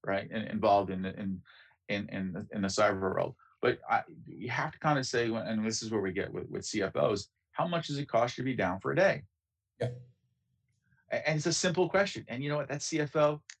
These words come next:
Speaker 1: they know. They know right off the top of their head. And, and, and then we kind of figure out, we work back, and we've talked about the digital asset approach, um, before that. I know Ariel Evans from the Pace,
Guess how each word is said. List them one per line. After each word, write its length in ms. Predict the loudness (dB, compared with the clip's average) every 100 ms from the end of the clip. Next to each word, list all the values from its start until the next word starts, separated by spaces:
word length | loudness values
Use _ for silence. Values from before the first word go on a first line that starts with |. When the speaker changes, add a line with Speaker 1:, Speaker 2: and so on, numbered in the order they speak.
| -6
Speaker 1:
they 100 | -2
know. 300 | 2 0 -2 _ -6
They 60 |
know 160 | -4 -2
right 240 | 2 4
off 160 | 2 -2
the 80 | -6
top 240 | -4 -4
of 60 | -6
their 140 | -6
head. 220 | -4 -6 -8 _ _ _ _
And, 160 | -6 -4
and, 200 | -4 -4
and 200 | 0 2
then 200 | 4 4
we 100 | 0
kind 220 | 0 0 0
of 100 | 0
figure 340 | -2 2 2
out, 180 | 2 -2
we 100 | -6
work 260 | -6 -6
back, 280 | -2 -2 -2
and 100 | -6
we've 140 | -10 -4
talked 300 | -2 -2 -4
about 260 | -4 -4
the 80 | -4
digital 360 | -8 -8 -2 2
asset 340 | 2 2 -8 _ -20
approach, 520 | -6 -2 -2 -4 -10 -16 -20 _ -6
um, 260 | 0 0 0
before 460 | -6 -4 0 2
that. 160 | 0 -2
I 100 | -4
know 300 | -4 -4 -6 2
Ariel 300 | 4 6 6
Evans 340 | 4 2 -4
from 320 | -4 -6 -8 -6
the 120 | -6
Pace, 380 | 0 -2 -2